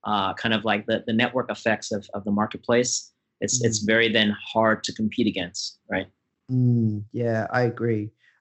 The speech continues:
Speaker 2: Um, look, I don't have that personal experience, but speaking to other founders, um, yeah, they, they are incredible mo-, it's an incredible model. So you moved on to,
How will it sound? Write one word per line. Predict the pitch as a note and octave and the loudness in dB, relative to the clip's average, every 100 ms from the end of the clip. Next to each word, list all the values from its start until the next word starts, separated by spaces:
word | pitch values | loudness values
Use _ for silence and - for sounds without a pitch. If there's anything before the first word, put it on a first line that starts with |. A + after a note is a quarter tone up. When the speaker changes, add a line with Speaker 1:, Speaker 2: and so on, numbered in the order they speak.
| - | -2
Speaker 2:
Um, | A2 G#2 G2 - | 0 0 -4 -2
look, | B2+ | 2
I | A2+ A#2 | 4 4
don't | A#2+ | 4
have | A#2 - | 2 4
that | A2 - - | 2 2 0
personal | C3 B2 A#2 | 2 2 0
experience, | G#2 - F3 D#3+ | -2 2 4 4
but | - B2 | 2 0
speaking | - B2 A#2 A2 | 2 -2 -2 -2
to | A#2 | 2
other | A#2 A2+ | 2 2
founders, | A2+ C3+ C3+ D3+ F#3 G3 - _ _ _ _ - | 0 2 4 4 4 2 -4 _ _ _ _ -6
um, | G#2+ G#2 G#2 A2+ _ | -2 -2 -4 -10 _
yeah, | B2 A#2+ G#2 F2+ | 2 4 4 0
they, | G#2 G#2 | 2 4
they | B2 | 6
are | B2 A#2+ | 6 4
incredible | A2+ - A#2 G#2 G#2+ | 2 2 2 2 -2
mo-, | G#2 | -2
it's | B2+ A#2+ | -4 -2
an | A#2+ | 0
incredible | A2+ B2+ A2 G2+ | 2 2 2 0
model. | G#2 G#2+ G2+ G2 - - - - | 0 0 0 -4 -8 -20 -18 -4
So | D#3 D3+ D3 - | 2 2 2 0
you | D3 | -2
moved | D#3 F#3+ F#3 | 0 2 2
on | F#3+ F3+ | 0 0
to, | - F3 E3+ D#3+ | 0 2 4 2